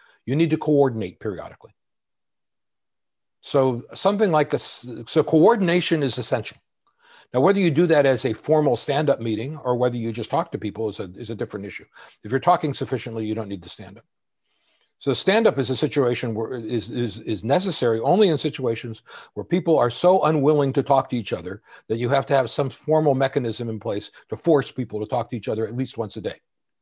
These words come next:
And I, I, most of us don't have that problem, right? We'd as much, we'd much rather do it more often, right? Because we can be more productive. We don't wanna risk spending a whole day, waste, wasting a whole day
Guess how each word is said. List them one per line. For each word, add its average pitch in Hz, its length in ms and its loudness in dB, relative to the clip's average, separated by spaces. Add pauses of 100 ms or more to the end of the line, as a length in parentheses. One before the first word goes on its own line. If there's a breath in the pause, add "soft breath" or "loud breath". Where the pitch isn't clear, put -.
(1080)
And 113 560 -6 (100)
I, 113 340 -6
I, 117 60 -6
most 135 320 -2
of 120 120 0
us 117 180 -2
don't 110 220 -6
have 101 180 -8
that 95 180 -10
problem, 87 420 -10
right? 95 140 -16
We'd 107 180 -6
as 110 180 -6
much, 131 240 -2
we'd 120 260 -6
much 123 200 -4
rather 95 360 -8 (240)
do 113 160 -4
it 98 180 -8 (760 soft breath)
more 120 220 -2
often, 165 380 -2
right? 151 180 -2
Because 165 260 0
we 156 60 -6
can 165 140 -2
be 170 60 2
more 165 140 0
productive. 196 440 2
We 123 100 -2
don't 143 200 0
wanna 143 160 -2
risk 151 320 0
spending 135 340 -2
a 123 60 4
whole 123 160 4
day, 120 240 2
waste, 110 340 -4
wasting 139 260 -2
a 120 40 0
whole 113 120 2
day 104 280 -6